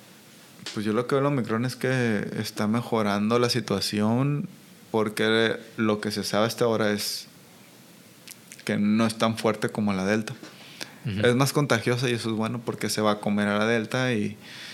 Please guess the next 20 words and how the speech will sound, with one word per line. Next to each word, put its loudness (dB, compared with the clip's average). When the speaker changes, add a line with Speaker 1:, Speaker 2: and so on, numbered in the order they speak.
Speaker 1:
y 0
posiblemente 2
caiga 2
como 2
una 2
gripa 2
Speaker 2:
Ujú. 0
Speaker 1:
o 4
la 6
influenza 2
en 0
su -2
momento 0
y 0
tal 2
vez 2
con 0
la 4
vacuna 2
anual 4